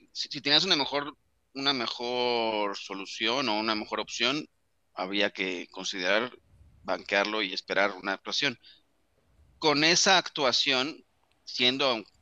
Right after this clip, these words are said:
una defensiva que está muy porosa y todo, yo sí me animo a alinearlo, porque los puntos van a estar ahí de algún, de algún modo. Fue su mejor partido como profesional, eh, lanzando el balón,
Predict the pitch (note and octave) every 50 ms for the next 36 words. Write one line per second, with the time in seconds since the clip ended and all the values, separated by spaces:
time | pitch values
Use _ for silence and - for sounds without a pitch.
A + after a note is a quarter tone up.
0 | - - A2+ A#2+ B2+ B2 A2+ - G2 F2+ - A#2 A2+ A2 - - F#2+ - - -
1 | G2 G2+ G#2 G2+ G2 F#2+ F2+ - _ _ _ _ _ _ _ _ _ _ _ _
2 | _ _ _ A2 A2 A#2 A#2+ B2+ C3 A2+ - A#2+ A2 A2+ A#2 B2 A#2+ - A#2 G2+
3 | - - A#2 A#2+ C#3 D3+ - - _ _ - G#2+ A#2 A#2+ A#2+ B2+ C3+ - - _
4 | _ _ _ _ _ _ _ _ _ _ _ _ - - - G#2+ A2 A2 G#2+ G#2
5 | G#2+ A#2 A2 G2+ F2 - F2+ F#2+ G2 G2+ A#2 F#3 - C#3 G#2 G2 - - - F#2+
6 | F#2+ F#2 - - B2+ C3+ B2+ B2 A#2+ A#2+ A#2+ - - A#2 A2 G#2 A#2 A#2 A#2 _
7 | _ _ - F2 F2+ G2 G#2+ A2+ A#2 G#2 - G2+ G2+ G#2+ A#2+ C3+ D#3+ E3 A#2 G2
8 | - _ _ _ _ _ _ _ - _ _ _ _ - - - - - G3+ G3+
9 | - G3 E3 C#3 E3+ - - D#3+ D3+ C#3 - D#3+ E3 D#3 D#3 D#3+ D#3 D3 C#3+ C3
10 | B2+ A#2+ A2+ - - A2 A2 A2 G#2+ - A2+ - A2 A2 A#2+ C3 C3+ C3 A2 A2
11 | - - - _ _ A2+ A2 G#2 G#2 - B2 B2+ A#2+ A#2 G2 G2 G2 A2 B2 E3
12 | A3+